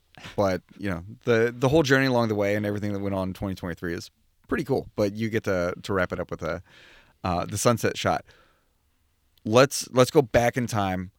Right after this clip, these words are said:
Let's talk about pre-Cincinnati Museum Center, Mitch, how do you end up here? What's your,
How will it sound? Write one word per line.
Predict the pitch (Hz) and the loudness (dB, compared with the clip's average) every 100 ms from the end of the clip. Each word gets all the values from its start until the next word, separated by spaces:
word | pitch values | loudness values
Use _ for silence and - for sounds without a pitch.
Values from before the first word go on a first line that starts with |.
| _ | _
Let's | 117 113 | -4 -4
talk | - 127 123 | 2 2 2
about | 120 107 101 - _ | 2 4 2 -2 _
pre-Cincinnati | - 123 120 - 117 113 107 | -6 -2 -2 -2 -4 -2 -2
Museum | 101 90 95 90 | -2 -2 -4 -4
Center, | 95 87 | -4 -4
Mitch, | 87 82 - - _ _ _ _ _ _ _ _ _ _ - | -2 -4 -6 -10 _ _ _ _ _ _ _ _ _ _ -6
how | 113 123 | 0 0
do | 139 | 2
you | 151 131 | 0 0
end | 123 | 0
up | 127 - | -2 -4
here? | 110 101 101 98 | -4 -2 0 -2
What's | 95 104 110 | -2 -2 0
your, | 135 120 117 113 87 | 0 2 2 2 0